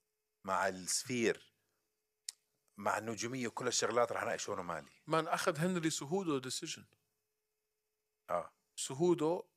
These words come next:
Speaker 2: قديش صار عمره؟
Speaker 1: آه، بس مان حمل سهودو، آه، زته على الأرض
Speaker 2: وكان
Speaker 1: مثل
Speaker 2: راجع
Speaker 1: طفل.
Speaker 2: ب-، وكان راجع بعد كم سنة مع ب-، break؟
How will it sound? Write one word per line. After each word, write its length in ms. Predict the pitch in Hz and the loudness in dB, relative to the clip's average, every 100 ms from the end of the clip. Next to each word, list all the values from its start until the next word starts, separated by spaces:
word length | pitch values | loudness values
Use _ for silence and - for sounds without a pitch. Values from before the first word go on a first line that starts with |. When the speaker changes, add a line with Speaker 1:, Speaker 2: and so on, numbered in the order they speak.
| - | -8
Speaker 2:
قديش 260 | 131 165 | 0 0
صار 200 | - 151 | 2 0
عمره؟ 360 | 131 127 120 - _ _ _ _ _ _ _ _ _ _ _ _ _ - | -2 -6 -10 -14 _ _ _ _ _ _ _ _ _ _ _ _ _ -16
Speaker 1:
آه، 80 | - | -14
بس 140 | - | -12
مان 140 | 82 - | -12 -8
حمل 320 | - 85 80 | -6 -6 -8
سهودو، 640 | - 73 90 87 80 76 69 - _ _ _ - | -10 -10 -12 -12 -12 -12 -14 -20 _ _ _ -16
آه، 120 | - - | -16 -14
زته 400 | - 95 - - | -6 -6 -6 -4
على 100 | 85 | -4
الأرض 340 | 71 - 87 151 | -2 -4 0 0
Speaker 2:
وكان 260 | 147 165 | 4 6
Speaker 1:
مثل 100 | 165 | 8
Speaker 2:
راجع 280 | 185 185 165 | 8 8 6
Speaker 1:
طفل. 140 | 104 | 4
Speaker 2:
ب-، 140 | - 147 | 2 2
وكان 320 | 135 - 156 | 2 4 8
راجع 300 | 165 170 156 | 10 10 8
بعد 260 | 156 143 143 | 6 4 4
كم 180 | 180 | 2
سنة 240 | 165 165 151 | 2 0 0
مع 260 | 135 110 | 0 0
ب-، 540 | 120 120 117 113 123 120 | 2 4 6 4 2 2
break؟ 380 | 123 127 - | 2 2 -4